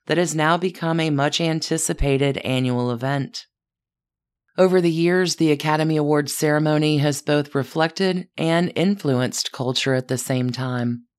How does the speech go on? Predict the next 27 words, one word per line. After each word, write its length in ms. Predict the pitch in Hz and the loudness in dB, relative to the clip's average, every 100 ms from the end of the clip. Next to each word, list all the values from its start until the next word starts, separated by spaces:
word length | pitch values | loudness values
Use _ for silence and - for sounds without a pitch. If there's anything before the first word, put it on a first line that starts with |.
| _ _ _ _ | _ _ _ _
We 160 | 156 226 | 0 2
watch 500 | 170 107 117 - - | 2 2 0 0 0
not 220 | 151 180 - | 2 2 2
just 260 | 151 - | 2 2
for 100 | - | -2
the 140 | 131 131 | 0 0
awards, 640 | 120 117 135 147 143 - | 0 0 2 2 -2 -2
but 260 | 143 135 - _ _ | 0 0 -2 _ _
for 120 | - | -2
the 100 | 175 | 0
fashion 480 | 156 160 156 - 139 | 2 2 2 2 0
choices, 640 | 123 127 117 113 104 101 | 0 0 0 0 -2 -2
the 140 | - 101 | -6 -6
hair, 480 | 113 139 139 139 131 | -2 2 2 2 0
the 100 | 101 | -2
makeup, 580 | 113 135 - 143 - _ _ | 2 0 2 0 0 _ _
the 100 | - | 0
suspense, 760 | 135 131 117 - 170 165 - - | 0 2 -2 2 4 4 2 -6
the 140 | 135 | -2
speeches, 800 | 123 - 151 151 175 160 151 143 - _ _ | 0 0 0 0 2 2 2 -4 -10 _ _
and 200 | - 120 | 0 0
for 200 | 131 139 | 4 4
the 160 | 135 123 | 4 4
emotion 500 | 113 120 131 - 135 | 4 4 2 2 2
of 140 | 127 | 0
it 80 | 131 | 0
all. 340 | 117 110 107 | -2 -2 -6